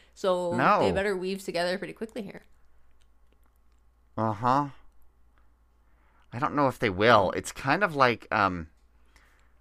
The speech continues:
Speaker 2: what happened with Game of Thrones, where they kept, like, spiraling out of control, introducing more characters, more claimants to the throne, more locations.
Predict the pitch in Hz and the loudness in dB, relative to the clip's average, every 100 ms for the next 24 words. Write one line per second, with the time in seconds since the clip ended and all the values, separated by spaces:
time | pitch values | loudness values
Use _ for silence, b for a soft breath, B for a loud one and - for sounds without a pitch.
0 | _ 117 110 135 127 123 113 92 107 107 | _ -4 -2 0 0 0 -4 -2 0 0
1 | 101 - 98 95 123 165 113 107 92 - | 0 0 2 2 2 -2 0 0 0 0
2 | 117 - 104 90 - - 101 107 101 87 | 0 2 0 0 -4 0 2 2 0 -2
3 | 92 107 95 - 98 101 107 98 104 95 | -2 -2 -8 -4 2 4 2 -2 -6 -6
4 | 90 87 87 95 90 98 92 - 90 85 | -6 -6 -2 -2 0 0 0 -2 -6 -6
5 | 92 92 - - 92 87 - - 82 82 | -4 -4 -4 -8 -6 -6 -10 -12 -10 -10
6 | - 92 90 90 85 92 90 82 98 87 | -2 0 2 -2 -4 -4 -4 -4 -6 -6
7 | - 87 | -8 -14